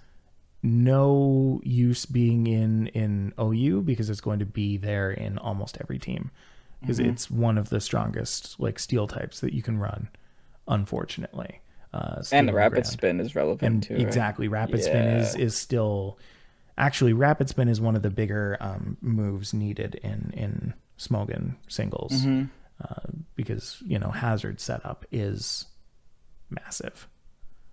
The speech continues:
Speaker 1: uh, still.
Speaker 2: Hello, Mandibuzz.
Speaker 1: Exactly.
Speaker 2: I mean, Mandibuzz gets rid of it, but yeah.
Speaker 1: No, I love Mandibuzz. Mandibuzz is my favorite. I can't wait to
Speaker 2: Mandy.
Speaker 1: use it.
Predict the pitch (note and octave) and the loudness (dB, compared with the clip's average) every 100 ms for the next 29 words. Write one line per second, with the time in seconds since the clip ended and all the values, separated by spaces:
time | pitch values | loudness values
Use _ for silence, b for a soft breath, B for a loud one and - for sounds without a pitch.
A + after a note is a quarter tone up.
0 | - - - - - - E3 C3+ G#2+ - | -18 -12 -10 -8 -8 -4 2 2 2 -2
1 | D#2 - - - - - - - - - | -6 -8 -8 -10 -10 -20 -20 -20 -14 -12
2 | - D3+ C#3+ C#3 C3 - A2+ - - - | 0 2 6 6 4 0 -6 -8 -8 -6
3 | - - - - - - _ - B2 A2 | -8 -10 -8 -8 -8 -12 _ -6 -2 0
4 | A2 - - - B2 B2 C3 C#3+ - B2+ | 0 -2 -2 -4 -4 -4 -4 -6 -6 -4
5 | B2+ B2 B2 A2+ A#2 B2+ B2+ - - - | -2 -2 -2 -4 -2 -2 -2 -6 -12 -18
6 | - - - - A#2 C3+ E3 C#3 C3+ A#2+ | -20 -20 -10 -6 -2 2 2 2 0 0
7 | A#2 A#2 | -2 -4